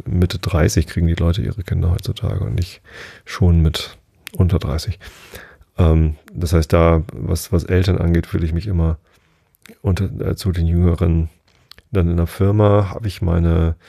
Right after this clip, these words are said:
Position ja oft gewechselt. Also nicht nur meine, äh, meine Firma, sondern auch das, was ich mache. Und wenn man erst Entwickler ist, sechs Jahre lang, und dann Produktmanager wird, dann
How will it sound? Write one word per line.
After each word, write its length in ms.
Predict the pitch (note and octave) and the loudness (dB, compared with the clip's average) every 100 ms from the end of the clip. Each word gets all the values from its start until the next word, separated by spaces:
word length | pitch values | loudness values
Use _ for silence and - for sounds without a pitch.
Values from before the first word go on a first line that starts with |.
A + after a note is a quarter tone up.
| - - - _ _ _ _ _ | -20 -20 -20 _ _ _ _ _
Position 560 | - F2 F2 - F#2 G#2+ | -4 -2 -2 0 2 4
ja 120 | E2+ | 2
oft 280 | E2+ D#2+ - | -2 -10 -10
gewechselt. 500 | - E2 - - F#2 | -6 -4 -4 -4 -2
Also 160 | E2+ | 0
nicht 220 | E2+ F2 F#2+ | -2 0 2
nur 300 | E2+ F#2+ - _ _ - | 4 2 -2 _ _ -6
meine, 260 | F#2+ F#2 F#2 - - - - | -2 -2 -4 -12 -20 -20 -18
äh, 200 | - F2+ - | -6 -4 -4
meine 200 | F#2+ F2 | -4 -2
Firma, 360 | A2+ A#2 A#2+ B2 _ - | 0 2 2 0 _ -6
sondern 360 | F#2 F2 F2 | -2 0 -2
auch 220 | - E2+ | -4 -6
das, 240 | - F2+ F2+ | -4 -6 -6
was 80 | F2 | -8
ich 140 | D#2 | -4
mache. 320 | F2 - E2 - - - - _ _ | -4 -2 -4 -8 -18 -20 -20 _ _
Und 560 | F2 D#2+ E2 D#2+ - _ - | 0 2 0 -2 -10 _ -4
wenn 140 | D#2+ | 0
man 280 | D#2+ E2 D#2 - _ _ _ _ - | 2 2 0 -4 _ _ _ _ -6
erst 260 | F#2+ E2+ - | 0 0 0
Entwickler 480 | E2+ G#2 - F2+ F#2 | -4 -2 0 2 2
ist, 180 | G#2+ - | -2 -4
sechs 220 | F#2 - | -4 -2
Jahre 260 | G2 G2 | 0 0
lang, 220 | G2+ A2 D#2 | 0 0 0
und 180 | E2+ | -2
dann 360 | E2+ E2 E2+ F2+ | 0 2 0 -2
Produktmanager 840 | - F#2 A#2 - G#2+ G2+ G#2+ G#2 G2+ | -4 -4 -4 -2 0 0 -2 -2 0
wird, 220 | A#2 - _ _ _ _ _ _ _ - - | 0 -2 _ _ _ _ _ _ _ -20 -2
dann 280 | F#2 F2 | 0 0